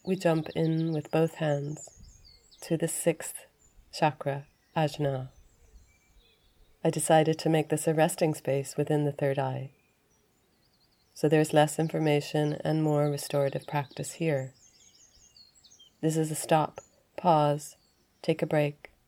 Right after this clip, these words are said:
and allow yourself to come into the inner space of what is real right now.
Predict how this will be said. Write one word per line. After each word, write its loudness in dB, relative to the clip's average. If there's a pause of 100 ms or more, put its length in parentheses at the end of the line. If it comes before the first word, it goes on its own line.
(340)
and 4
allow 8
yourself 2
to -8
come 0
into 0
the -2
inner 2
space -4
of -2
what -2 (260)
is -2
real 2
right 0
now. -4